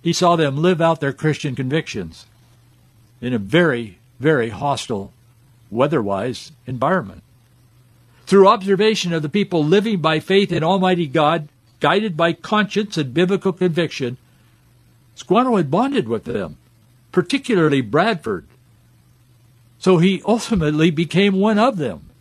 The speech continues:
because he had more in common with them than he had with his own or with this neighboring Indian tribe. Squanto's home had been abandoned because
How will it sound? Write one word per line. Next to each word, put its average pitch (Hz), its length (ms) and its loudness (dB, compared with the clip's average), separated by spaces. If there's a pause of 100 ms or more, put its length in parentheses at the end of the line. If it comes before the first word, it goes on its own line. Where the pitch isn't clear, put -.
(680)
because 185 300 2
he 190 120 4
had 175 180 2
more 196 200 4
in 196 100 0
common 202 480 0
with 156 140 -2
them 226 220 0
than 165 120 -2
he 160 60 -2
had 156 500 -4
with 165 140 -2
his 165 160 2
own 180 340 2
or 139 120 0
with 156 180 -2
this 160 200 -2
neighboring 180 400 2
Indian 180 360 -2
tribe. 85 340 -8 (1600)
Squanto's 156 760 0
home 185 260 2
had 151 100 -2
been 147 160 0
abandoned 156 500 -2
because 147 800 -4